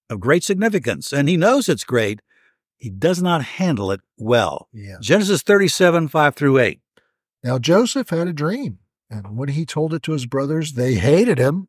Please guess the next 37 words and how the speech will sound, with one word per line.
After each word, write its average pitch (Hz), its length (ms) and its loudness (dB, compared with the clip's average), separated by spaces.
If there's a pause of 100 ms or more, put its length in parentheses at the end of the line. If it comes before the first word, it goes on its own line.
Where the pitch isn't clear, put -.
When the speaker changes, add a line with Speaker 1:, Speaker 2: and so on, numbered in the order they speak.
Speaker 2:
even 135 320 -2
more. 156 400 0 (180)
Speaker 1:
Mm. 117 280 -4 (160)
Speaker 2:
He 139 100 0
said 196 280 2
to 170 60 2
them, 113 220 -6 (300)
"Hear 240 240 0
this 185 180 2
dream 170 280 -4
that 120 100 -2
I 110 140 -2
have 104 100 -6
dreamed. 101 420 -10
Behold, 147 480 2
we 135 160 -2
were 143 200 0
binding 123 440 -2
sheaves 147 540 -2
in 120 80 -2
the 113 80 -4
field, 175 360 0
and 120 120 0
behold, 127 360 0
my 120 220 2
sheaf - 400 -2
arose 110 480 0
and 107 140 -6
stood 127 260 -4
upright, 117 560 -2
and 123 140 -6
behold, 139 340 -2
your 151 260 4
sheaves 139 460 0
gathered 135 380 -2
around 143 340 -2
it 151 160 -4